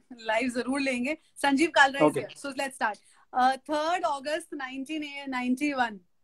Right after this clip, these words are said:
Speaker 2: Third August nineteen नाइनटी वन, time of birth?
Speaker 1: सॉरी, third August नहीं, third July, third July, थ-, थ्री सेवन, थ-, थ्री सेवन नाइनटी वन।
Speaker 2: जी।
Speaker 1: अ, फ़िफ़्टीन फ़ोर्टी फ़ाइव, यानी कि पौने चार बजे दोपहर को।
Speaker 2: जी सर, समझ गया।
Speaker 1: और
Speaker 2: प्लीज।
Speaker 1: पटियाला, और पटियाला।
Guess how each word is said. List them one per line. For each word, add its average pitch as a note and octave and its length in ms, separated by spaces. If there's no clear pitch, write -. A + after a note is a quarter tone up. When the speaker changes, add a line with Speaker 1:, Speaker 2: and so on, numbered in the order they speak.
Speaker 2:
Third G3+ 160
August G3 260
nineteen F3+ 340
नाइनटी E3+ 280
वन, D#3 160
time F3 320
of F3 120
birth? F3 120
Speaker 1:
सॉरी, E4 160
third E4+ 240
August D#4 300
नहीं, F#4+ 100
third D#4 220
July, B3+ 260
third B3+ 300
July, A3 300
थ-, B3+ 260
थ्री C#4+ 200
सेवन, A3+ 360
थ-, A#3 360
थ्री C4 180
सेवन B3+ 420
नाइनटी A#3+ 340
वन। D4+ 260
Speaker 2:
जी। C#3+ 180
Speaker 1:
अ, - 280
फ़िफ़्टीन E4+ 420
फ़ोर्टी C#4 280
फ़ाइव, C4 200
यानी B3+ 200
कि D#4 140
पौने C#4 580
चार C4 420
बजे B3 460
दोपहर A#3+ 340
को। B3 360
Speaker 2:
जी D#3+ 140
सर, D3+ 260
समझ D#3 240
गया। C#3+ 120
Speaker 1:
और C#3+ 80
Speaker 2:
प्लीज। F3+ 280
Speaker 1:
पटियाला, A3+ 300
और A#3+ 80
पटियाला। A3+ 500